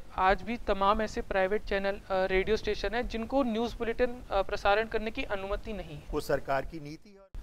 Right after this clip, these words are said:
Speaker 1: नमस्कार, आप सभी का स्वागत है वाईएमसी संचार की खास series तजुर्बा में, और तजुर्बा में हमारे आज के मेहमान हैं राजेंद्र चुग।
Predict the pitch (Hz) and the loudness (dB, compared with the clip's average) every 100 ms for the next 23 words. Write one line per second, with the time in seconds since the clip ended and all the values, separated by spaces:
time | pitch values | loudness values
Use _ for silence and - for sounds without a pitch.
0 | - 196 208 - 247 233 - 226 226 226 | -8 -2 -2 2 4 4 2 -4 -2 -2
1 | 208 202 208 226 202 196 196 220 208 196 | 0 0 0 -2 0 0 -2 -6 -6 -8
2 | - 196 196 208 - 208 202 202 196 208 | -4 -4 -4 -8 0 2 2 -4 -8 -8
3 | - 175 185 190 196 190 196 196 185 185 | -6 -6 -6 -4 -4 -2 -4 -4 -8 -6
4 | 196 196 190 185 185 175 175 180 170 170 | -6 -6 -6 -4 -2 -2 -4 -8 -8 -8
5 | 175 180 185 170 160 165 165 156 - | -6 -4 -4 -4 -6 -10 -10 -10 -10